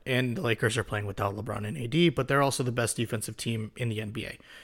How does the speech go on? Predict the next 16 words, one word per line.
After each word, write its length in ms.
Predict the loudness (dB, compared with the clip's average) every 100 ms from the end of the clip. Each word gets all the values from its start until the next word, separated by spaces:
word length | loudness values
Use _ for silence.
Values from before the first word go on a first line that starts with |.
| -20 -20 -20 -18 -14
Uh, 60 | -4
you 80 | -2
know, 100 | 4
good 240 | 4 4
teams 320 | 4 4 4
lose 220 | 4 4
to 100 | 2
bad 240 | 2 2 4
teams. 260 | 2 4
That's 240 | 4 4 4
just 240 | 2 4
the 100 | 6
way 400 | 6 8 6 6 0 -10 -4 0
things 260 | 0 0
are, 260 | -2 -6 -10 -8
right? 240 | -4 -4